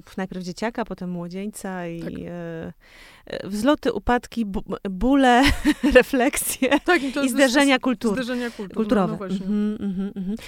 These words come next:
Speaker 1: No właśnie, to, e,
Speaker 2: I
Speaker 1: to
Speaker 2: kultura
Speaker 1: siedzenie przy
Speaker 2: gniewu
Speaker 1: i kul-,
Speaker 2: wydaje.
Speaker 1: kultura gniewu, a propos kultury, to wydaje.
Speaker 2: Nie.
Speaker 1: Pozdrawiamy Szymona Holzmana i
Speaker 2: Pozdrawiamy.
Speaker 1: załogę. <clears throat> E, ale wracając właśnie tutaj do tego klepania w klawiaturę, właśnie jak ci się to w ogóle łączy? Jak to się stało, że,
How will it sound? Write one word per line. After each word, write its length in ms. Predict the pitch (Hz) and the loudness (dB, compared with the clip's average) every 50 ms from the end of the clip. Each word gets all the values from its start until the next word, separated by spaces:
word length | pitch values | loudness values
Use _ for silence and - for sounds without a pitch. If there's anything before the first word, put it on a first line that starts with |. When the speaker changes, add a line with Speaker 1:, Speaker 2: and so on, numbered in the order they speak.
| - - | -8 -4
Speaker 1:
No 60 | 285 | 0
właśnie, 300 | 262 233 208 - - 185 | 0 0 0 -2 -4 -4
to, 340 | - 240 233 240 240 220 - | -2 -2 0 0 -2 -2 -2
e, 300 | 220 220 220 220 220 220 220 214 269 | -2 -2 -2 -2 -2 -2 -4 -4 -4
Speaker 2:
I 20 | |
Speaker 1:
to 80 | 233 254 | -4 0
Speaker 2:
kultura 160 | - 285 247 | 0 2 4
Speaker 1:
siedzenie 160 | 320 349 240 | 6 6 6
przy 120 | 226 226 214 | 6 6 6
Speaker 2:
gniewu 420 | 226 233 214 190 180 180 175 180 190 | 4 4 4 2 0 -2 -6 -6 -6
Speaker 1:
i 40 | 185 | -6
kul-, 80 | 185 | -4
Speaker 2:
wydaje. 320 | 247 220 185 180 180 180 180 | -4 -4 -4 -4 -6 -8 -10
Speaker 1:
kultura 400 | - - 202 - 240 240 226 202 | -10 -8 -6 -4 -4 -4 -4 -4
gniewu, 320 | 180 180 175 165 160 160 | -4 -6 -6 -6 -6 -6
a 80 | - 160 | -8 -10
propos 280 | - 170 170 - 170 165 | -8 -8 -8 -8 -8 -8
kultury, 420 | - 170 170 - - 165 160 156 | -6 -8 -8 -8 -6 -6 -6 -6
to 120 | - - 160 | -6 -8 -10
wydaje. 320 | 160 156 - - 185 208 | -12 -10 -8 -6 -6 -4
Speaker 2:
Nie. 60 | 214 | -4
Speaker 1:
Pozdrawiamy 760 | 208 202 185 208 - 185 175 185 185 180 170 170 165 160 160 165 | -4 -4 -4 -4 -4 -4 -4 -4 -4 -6 -6 -6 -6 -6 -8 -10
Szymona 360 | - - 180 175 170 170 165 | -10 -10 -10 -8 -8 -8 -10
Holzmana 460 | 165 - 156 - - - 175 165 165 | -8 -10 -10 -10 -8 -8 -8 -6 -4
i 40 | 165 | -6
Speaker 2:
Pozdrawiamy. 340 | 165 - - 170 - 143 - | -4 -2 -2 -2 -2 -2 -2
Speaker 1:
załogę. 240 | 190 180 196 233 254 - _ - - 180 - _ _ _ - - | -2 -2 -2 -2 -2 -4 _ -16 -16 -16 -16 _ _ _ -6 -2
<clears throat> 40 | 226 214 233 233 226 220 220 220 220 - - - - - - - - _ - | 2 2 2 2 2 0 -2 -4 -6 -8 -12 -18 -20 -20 -20 -20 -16 _ -8
E, 160 | 190 190 190 - - | -6 -6 -6 -6 -4
ale 840 | 202 202 202 202 202 202 202 196 202 196 196 196 196 196 196 196 | -4 -2 -2 -2 -2 -4 -4 -4 -4 -6 -4 -4 -4 -4 -6 -6
wracając 340 | 190 208 202 - 240 233 220 | -6 -8 -8 -6 -4 -4 -4
właśnie 220 | - 220 - 226 208 | -6 -8 -8 -8 -8
tutaj 140 | - 226 | -8 -8
do 40 | 196 | -10
tego 180 | - 202 208 202 | -10 -10 -12 -10
klepania 360 | - - 208 - 220 220 226 | -10 -10 -10 -8 -6 -6 -6
w 60 | - | -6
klawiaturę, 360 | - 359 381 381 - 285 208 196 | -8 -8 -8 -6 -4 -4 -4 -4
właśnie 280 | - 208 190 - 196 | -4 -8 -8 -8 -10
jak 120 | 196 196 - | -10 -10 -12
ci 120 | - - | -16 -20
się 120 | - - - | -20 -18 -16
to 220 | - 160 156 156 | -14 -12 -12 -12
w 60 | 156 170 | -12 -12
ogóle 180 | 151 165 160 | -10 -8 -6
łączy? 320 | 151 147 151 151 - - 190 | -6 -6 -8 -10 -10 -8 -10
Jak 120 | 190 - | -10 -10
to 80 | - 160 | -12 -14
się 120 | - 165 | -14 -14
stało, 320 | - - - 160 160 160 | -14 -12 -10 -8 -8 -8
że, 80 | 160 170 | -10 -10